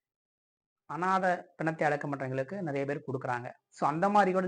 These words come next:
நீங்க கொடுக்கலாம். மிகப்பெரிய பாக்கியம் உங்களுக்கு கிடைக்கும். அந்த கருமா குறைக்கப்படும். அதனால உங்களுக்கு புண்ணியம் அதிகரிச்சுக்கிட்டே இருக்கும். இந்த கும்பராசி பிறந்த-, பிறந்தவர்கள் வந்து கம்பல்சரி இந்த அனாத பிணத்தை அடக்கம் பண்றவங்களுக்கு முடிஞ்ச அளவுக்கு சப்போர்ட் செய்யுங்க.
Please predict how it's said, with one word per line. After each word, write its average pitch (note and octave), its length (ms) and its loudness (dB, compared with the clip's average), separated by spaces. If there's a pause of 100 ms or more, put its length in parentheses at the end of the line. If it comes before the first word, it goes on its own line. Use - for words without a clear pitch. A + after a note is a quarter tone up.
நீங்க C3+ 200 0
கொடுக்கலாம். - 340 -4
மிகப்பெரிய G3 380 0 (100)
பாக்கியம் C3+ 300 0
உங்களுக்கு C3 300 -6 (1120)
கிடைக்கும். C3+ 360 -10 (140)
அந்த C#3 220 -2
கருமா F3+ 260 4 (100)
குறைக்கப்படும். C3+ 500 -8 (1300)
அதனால D#3 300 -4
உங்களுக்கு C#3+ 340 -2
புண்ணியம் F#3 300 2
அதிகரிச்சுக்கிட்டே D3 540 0
இருக்கும். C#3+ 220 -10
இந்த C3+ 160 -4
கும்பராசி E3+ 520 2
பிறந்த-, C3+ 340 -4 (140)
பிறந்தவர்கள் C3 500 -2
வந்து G#2+ 220 -10 (1120)
கம்பல்சரி D#3+ 580 -4 (1300)
இந்த C3 100 -8
அனாத F#3+ 360 2
பிணத்தை E3 260 -2
அடக்கம் C#3+ 280 -2
பண்றவங்களுக்கு C#3 440 -6
முடிஞ்ச C#3 220 -6
அளவுக்கு C3+ 260 -6
சப்போர்ட் C#3 340 -4
செய்யுங்க. B2+ 340 -12